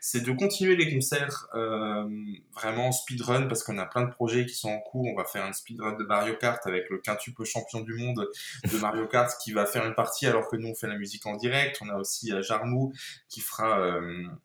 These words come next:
Speaker 1: une, une partie de Super Mario World en direct alors qu'on fait la musique. Tu vois, il y a beaucoup de choses qui sont en train de se faire. Un Castlevania en direct avec Fred of the Dead dans une, dans une église. Il y a, il y a beaucoup de projets de, de concerts et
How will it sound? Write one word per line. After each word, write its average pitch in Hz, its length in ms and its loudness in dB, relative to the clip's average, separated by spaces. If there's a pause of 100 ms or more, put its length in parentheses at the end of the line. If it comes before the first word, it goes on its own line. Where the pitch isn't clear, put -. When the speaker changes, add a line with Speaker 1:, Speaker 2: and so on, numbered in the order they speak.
Speaker 1:
une, 98 260 -6
une 92 200 -4
partie - 320 -4
de 104 60 -6
Super 101 300 -2
Mario 101 260 4
World 117 240 6
en 113 80 -2
direct 123 360 0
alors 101 180 -6
qu'on - 80 -12
fait - 100 -2
la 110 80 0
musique. 123 300 -6
Tu 123 80 -4
vois, 120 80 4
il 104 160 0
y 113 80 2
a 113 60 4
beaucoup 147 260 -2
de 156 40 0
choses 165 220 2
qui - 100 -8
sont - 120 0
en - 40 2
train 120 140 -2
de - 40 -6
se - 100 -6
faire. 143 160 -2
Un 117 100 0
Castlevania 117 800 2 (360)
en 101 120 0
direct 113 480 2
avec 95 240 2
Fred 110 200 0
of 110 180 6
the 113 140 0
Dead 120 220 6 (220)
dans 104 180 0
une, 104 200 -6
dans 110 140 0
une 113 200 -2
église. 123 580 0
Il 95 240 2
y - 40 -2
a, - 60 0
il 110 60 -8
y 113 40 6
a 110 60 6
beaucoup 131 260 -4
de - 40 -12
projets 139 400 2
de, 107 200 2
de 110 60 2
concerts 139 500 2
et 110 180 2